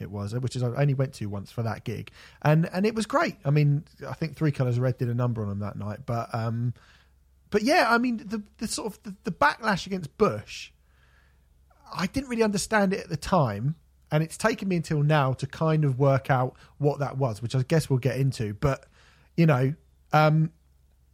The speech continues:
as much as I li-, liked Bush back then, when they came back, I have to say, I was pretty nonplussed. And I'm not really bothered about the fact that they were coming back. In fact, I was actually sent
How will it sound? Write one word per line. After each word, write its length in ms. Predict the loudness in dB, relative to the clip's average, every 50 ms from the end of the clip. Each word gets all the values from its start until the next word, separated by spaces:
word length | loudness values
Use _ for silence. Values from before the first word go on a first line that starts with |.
| _ _ _ _ -2
as 100 | 0 2
much 220 | 2 2 2 2
as 80 | 4 4
I 120 | 6 6
li-, 260 | 6 6 6 4 4 4
liked 280 | 4 4 2 2 2 2
Bush 180 | 2 2 2
back 260 | 2 2 2 2 2
then, 280 | 2 2 2 2 0 -2 0
when 120 | 2 2 2
they 100 | 2 0
came 300 | 0 0 0 0 2 2
back, 260 | 2 2 0 0 0
I 80 | 0
have 160 | 0 0 0 -2
to 60 | -4
say, 480 | -4 -2 -2 -2 -2 -2 -4 -10 -12 -12 _ _ _ _ _ _ _
I 80 | -2 -2
was 140 | -2 -2 -2
pretty 260 | -4 -4 0 2 2
nonplussed. 640 | 4 4 4 2 2 2 2 2 2 2 0 -2 -2
And 320 | 0 2 2 2 0 -2 -6 -12 _ _ _ _ _ -4
I'm 120 | 0 0
not 180 | 0 0 0 -2
really 180 | -2 -4 -2
bothered 420 | 0 2 2 2 2 2 -2 -4 -4
about 240 | -2 -2 -2 -2 -4
the 80 | -4
fact 220 | -2 -2 -2 -2 -4
that 80 | -8
they 80 | -10 -10
were 60 | -10
coming 260 | -8 -8 -6 -6 -6
back. 240 | -6 -6 -8 -6 -6
In 80 | -6 -2
fact, 360 | 2 4 2 2 2 -4 -20 _ -20 -20 -20 -20 -20 _ _ _ 2
I 140 | 4 4 4
was 120 | 4 4
actually 240 | 2 2 0 -2 -2
sent 440 | -2 -2 0 2 2 4 2 2